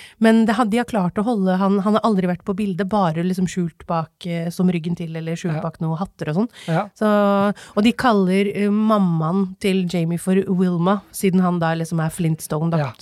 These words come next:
Speaker 1: Fred og Wilma.
Speaker 2: Ja.
Speaker 1: Så vi vet ikke hva hun heter heller.
Speaker 2: Nei, nei.
Speaker 1: Men Jamie er jo en sånn semi-offentlig person, da. Og det han finner ut at faren skal da skrive erotisk litteratur, han sender dette til sønnen sin,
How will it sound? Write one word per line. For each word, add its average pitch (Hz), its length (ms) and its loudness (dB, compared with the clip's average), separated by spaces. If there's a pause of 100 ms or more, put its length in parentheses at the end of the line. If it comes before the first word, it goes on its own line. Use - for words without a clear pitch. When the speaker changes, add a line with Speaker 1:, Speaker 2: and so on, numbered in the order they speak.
(140)
Speaker 1:
Fred 165 240 -2
og 160 80 0
Wilma. 156 240 -2 (160)
Speaker 2:
Ja. 147 160 -6
Speaker 1:
Så 214 140 4
vi 202 100 8
vet 202 80 2
ikke 190 160 0
hva 202 80 4
hun 170 80 2
heter 156 240 -4
heller. 170 160 -4
Speaker 2:
Nei, 151 240 -8
nei. 135 160 -14
Speaker 1:
Men 214 160 6
Jamie 214 240 6
er 180 80 6
jo 170 80 4
en 180 160 2
sånn 165 160 0
semi-offentlig 156 560 -2
person, 180 240 0
da. 160 140 -4 (580)
Og 220 80 0
det 233 80 6
han 226 80 4
finner 220 240 2
ut 196 140 -2
at - 240 -4 (220)
faren 196 880 0
skal 196 240 -2
da 190 100 2
skrive 185 300 0
erotisk 185 340 -6
litteratur, 202 380 -2
han 196 140 4
sender 185 720 0
dette 180 220 -6
til 180 100 -4
sønnen 165 260 -4
sin, 240 240 -2